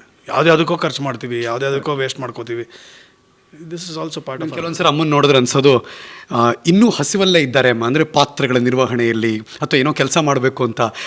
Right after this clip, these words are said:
Speaker 2: ಅಂದ್ರೆ, "ಬಿಡಪ್ಪ, ಇಷ್ಟು ವರ್ಷ ಮಾಡಿದೀನಿ, ಆರಾಮ್ ಕೂರ್ತೀನಿ" ಅನ್ನುವ ಮನಸ್ಥಿತಿಲಿ ಇಲ್ವೇ ಇಲ್ಲ. I think she is inspires many. ನಮ್ಮನ್ನೆಲ್ಲ, ಆಮ್, ಅವರು, ಅವರ ಕೆಲಸಗಳೇನಿದೆ ಅದು ಅನುಕರಣೀಯ.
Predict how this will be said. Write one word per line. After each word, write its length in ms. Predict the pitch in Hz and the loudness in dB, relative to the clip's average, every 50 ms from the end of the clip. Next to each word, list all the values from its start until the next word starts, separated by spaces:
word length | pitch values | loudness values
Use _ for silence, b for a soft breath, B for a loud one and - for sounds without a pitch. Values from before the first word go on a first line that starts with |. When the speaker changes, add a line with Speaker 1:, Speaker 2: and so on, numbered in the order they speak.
| B | B
Speaker 2:
ಅಂದ್ರೆ, 300 | - 170 190 190 147 - | 0 2 2 2 2 2
"ಬಿಡಪ್ಪ, 200 | 156 185 196 - | 2 2 2 4
ಇಷ್ಟು 240 | 185 139 - - 151 | 4 2 2 2 0
ವರ್ಷ 140 | 139 - - | -2 0 0
ಮಾಡಿದೀನಿ, 440 | 190 160 127 135 151 147 143 135 135 | 0 0 0 0 0 0 0 -2 -2
ಆರಾಮ್ 280 | 120 123 139 170 185 | 0 0 0 0 0
ಕೂರ್ತೀನಿ" 440 | - - 175 170 - - 156 151 B B B B - | -2 -2 -4 -2 -2 -2 -4 -4 B B B B -2
ಅನ್ನುವ 220 | 175 190 208 202 | 0 2 2 2
ಮನಸ್ಥಿತಿಲಿ 500 | 180 165 175 185 185 - 202 - 196 160 | 2 2 2 2 0 0 -2 0 2 2
ಇಲ್ವೇ 220 | 160 175 196 233 220 | 2 2 2 2 2
ಇಲ್ಲ. 140 | 180 139 | 2 2
I 160 | 120 110 135 143 | 0 -2 -2 -2
think 200 | - 208 190 B B B | 0 -2 -2 B B B
she 160 | B - 185 160 | B 2 2 2
is 160 | 147 - - | 2 0 0
inspires 540 | 165 175 - - - 202 196 190 - - 143 | 0 0 0 2 4 4 4 4 2 0 0
many. 260 | 147 156 147 110 117 | 0 0 0 0 -2
ನಮ್ಮನ್ನೆಲ್ಲ, 360 | 139 143 147 139 143 160 185 175 147 B B B B B B B B | -2 -2 0 0 2 4 6 6 4 B B B B B B B B
ಆಮ್, 360 | 131 139 139 143 139 139 131 123 - - | 2 4 4 4 4 2 -2 -8 -12 -6
ಅವರು, 420 | - 131 139 143 143 143 139 135 131 123 - - - _ - | -2 0 2 4 4 4 4 4 2 -2 -6 -12 -20 _ -2
ಅವರ 180 | 147 156 185 185 | 0 2 4 4
ಕೆಲಸಗಳೇನಿದೆ 1000 | 180 - 208 240 240 - 277 - 226 196 160 131 117 135 160 156 - - - - | 6 6 8 8 10 8 8 8 8 6 6 4 2 2 0 0 -4 -10 -6 0
ಅದು 340 | 151 147 147 160 151 147 139 | 0 2 4 4 4 4 2
ಅನುಕರಣೀಯ. 680 | - - - 143 175 175 - 156 135 120 113 104 98 | 0 0 0 2 2 4 4 2 2 2 0 -2 -4